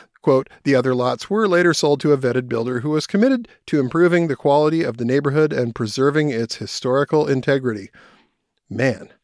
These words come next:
ProPublica also asked Crow about the additions on Thomas's mother's house, like the new carport.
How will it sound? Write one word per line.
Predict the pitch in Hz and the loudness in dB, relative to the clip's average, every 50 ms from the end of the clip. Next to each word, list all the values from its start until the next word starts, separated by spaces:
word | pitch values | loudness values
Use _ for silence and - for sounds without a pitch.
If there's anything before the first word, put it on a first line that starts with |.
| _ _ - - - _ _ _ - | _ _ -20 -20 -20 _ _ _ 0
ProPublica | - 220 208 254 269 277 220 - 196 | 2 2 4 4 2 2 2 -2 0
also | 165 147 170 - - 160 147 | 2 2 2 2 2 0 2
asked | 135 139 139 - - - | 2 0 0 0 -4 -8
Crow | - - 170 156 160 | -8 -4 -2 0 0
about | 156 143 139 135 135 | 0 2 0 0 0
the | 135 131 | 0 -4
additions | 117 117 131 135 131 - 151 139 - | -4 -2 -2 -2 -2 -2 -4 -4 -4
on | 131 113 110 | -4 -6 -4
Thomas's | - - 135 131 139 135 - 123 113 - | -4 -2 -2 0 0 -2 -2 -4 -4 -2
mother's | 131 143 151 156 147 135 - | -2 0 0 0 0 -2 -4
house, | - - 113 110 110 110 - - - - - - _ - | -4 -6 -4 -4 -4 -4 -4 -6 -6 -10 -20 -12 _ 0
like | 135 131 - - - _ - | 0 0 -2 -4 -14 _ -4
the | 135 131 | -2 -2
new | 123 123 113 | 0 -2 -2
carport. | - 117 107 101 - 95 - - | -2 -4 -4 -4 -8 -14 -16 -18